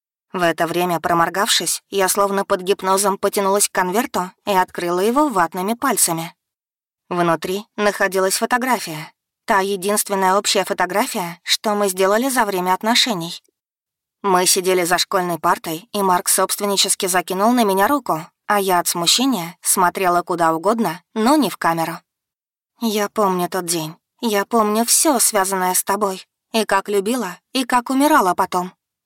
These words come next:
На обратной стороне была надпись. «Нам ведь было хорошо вместе». И эти слова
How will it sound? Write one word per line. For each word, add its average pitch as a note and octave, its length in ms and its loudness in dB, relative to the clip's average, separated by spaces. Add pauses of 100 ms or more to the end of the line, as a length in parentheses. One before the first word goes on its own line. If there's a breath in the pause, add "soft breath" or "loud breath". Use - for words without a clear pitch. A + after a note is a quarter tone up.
(360)
На E3+ 220 2
обратной E3+ 400 0
стороне E3+ 440 0
была F3+ 260 2
надпись. A#3 500 -2 (440)
«Нам E3+ 340 0
ведь F3 180 -2
было F3 300 0
хорошо G#3+ 500 0
вместе». E3 560 -6 (560)
И A3 60 -2
эти F#3 320 0
слова E3+ 460 0